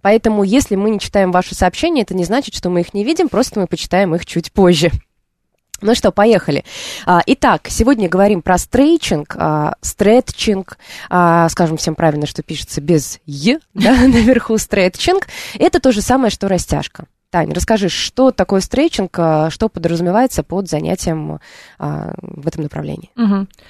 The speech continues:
Speaker 2: Ну, э, если говорить о стретчинге, да, это просто калька с английского, да, то есть растягивание, там, ра-, растяжка. В, в принципе, у нас там в сфере фитнеса считается, что слово «растяжка», оно не такое правильное, да, не такое корректное, его лучше не употреблять,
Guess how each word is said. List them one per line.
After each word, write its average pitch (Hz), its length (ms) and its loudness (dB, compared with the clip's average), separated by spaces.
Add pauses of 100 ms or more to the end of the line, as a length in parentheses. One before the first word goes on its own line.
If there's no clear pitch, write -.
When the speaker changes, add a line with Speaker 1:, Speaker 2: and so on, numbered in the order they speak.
(340)
Speaker 2:
Ну, 247 480 2
э, 233 60 2
если 254 220 0
говорить 233 500 0
о 226 140 -4
стретчинге, 220 600 -4
да, 196 120 0
это 185 260 -10
просто 175 300 -12
калька 190 320 -4
с - 100 -12
английского, 262 640 -2
да, 220 180 -4
то - 80 -10
есть - 240 -16 (380)
растягивание, 220 920 0
там, 147 160 -12
ра-, 156 160 -10
растяжка. 202 680 -2
В, 185 280 -6 (280)
в - 120 -20
принципе, 294 480 -2
у 220 60 0
нас 220 360 0
там 180 360 -6 (180)
в 180 160 -6
сфере 208 300 -4
фитнеса 208 600 -4 (380)
считается, - 480 0
что 190 460 -4 (100)
слово 214 320 -2
«растяжка», 214 540 0
оно 190 120 -2
не 196 140 0
такое 190 380 -4
правильное, 285 500 2
да, 208 100 2
не 196 100 -2
такое 190 200 -14
корректное, 254 480 -2
его 208 140 0
лучше 196 260 -2
не 196 60 -2
употреблять, 247 520 -4